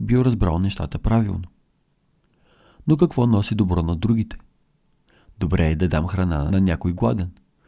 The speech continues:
но на следващия ден той отново ще е гладен. Ако напоя някого с вода, не след дълго той пак ще е жаден.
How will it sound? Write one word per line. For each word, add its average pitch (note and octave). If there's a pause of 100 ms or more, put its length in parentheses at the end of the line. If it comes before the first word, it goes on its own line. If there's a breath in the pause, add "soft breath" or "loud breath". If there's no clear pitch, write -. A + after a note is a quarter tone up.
(340 soft breath)
но D#3
на D#3+
следващия A#2
ден A2
той B2+
отново D3+
ще A2+
е G2
гладен. F2+ (1120)
Ако F2+
напоя E2
някого E2+
с F2
вода, F#2 (500 soft breath)
не D3+
след F#2
дълго G2+
той A#2+
пак C3
ще -
е B2
жаден. E2+